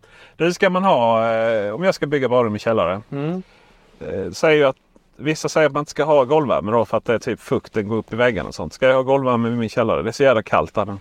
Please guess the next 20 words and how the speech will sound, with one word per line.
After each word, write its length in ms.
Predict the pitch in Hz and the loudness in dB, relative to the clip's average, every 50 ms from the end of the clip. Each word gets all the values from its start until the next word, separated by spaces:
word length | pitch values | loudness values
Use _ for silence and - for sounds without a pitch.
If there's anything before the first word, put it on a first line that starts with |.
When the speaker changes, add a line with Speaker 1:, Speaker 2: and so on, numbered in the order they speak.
| - _ _ _ _ _ _ | -16 _ _ _ _ _ _
Speaker 2:
Alltså, 200 | - - - 120 | -18 -10 -6 -6
det 60 | 117 | -6
kan 140 | - - 123 | -4 -4 -4
inte 120 | 120 - 135 | -2 0 2
jag 80 | 120 | 2
avgöra 260 | 117 110 110 110 113 107 | 2 2 0 -2 -2 -2
så 140 | - - | -2 0
här, 220 | 123 120 113 - - | 0 0 0 0 -2
men, 220 | 113 120 127 127 | -6 -4 -4 -2
eh, 340 | 127 127 127 123 123 123 - - _ _ _ _ _ _ _ _ | -2 -2 -2 -2 -4 -4 -6 -10 _ _ _ _ _ _ _ _
värme 420 | - 135 139 135 135 131 123 117 | -6 0 2 4 4 4 2 2
motverkar 480 | 120 131 143 - - 123 110 104 - 123 | 2 0 0 0 -2 -4 -6 -2 -2 -2
ju 60 | 117 | -2
fukt. 400 | - - 101 - _ - - - _ _ - | -2 -4 -8 -8 _ -16 -20 -20 _ _ -8
Speaker 1:
Ja. 280 | - 92 92 95 92 - - _ _ _ _ _ _ - - - _ | -6 -6 -6 -6 -10 -14 -20 _ _ _ _ _ _ -20 -20 -20 _
Speaker 2:
Hellre 240 | - - 120 110 113 | 0 0 2 2 2
golvvärme 440 | 113 139 139 123 123 117 117 117 120 | 2 2 4 4 4 2 2 2 0
än 80 | 117 117 | 0 0
utan. 340 | 117 113 - - 101 98 - _ _ _ | -2 -4 -6 -10 -14 -14 -18 _ _ _
Speaker 1:
Ja. 180 | - 95 95 | -8 -8 -8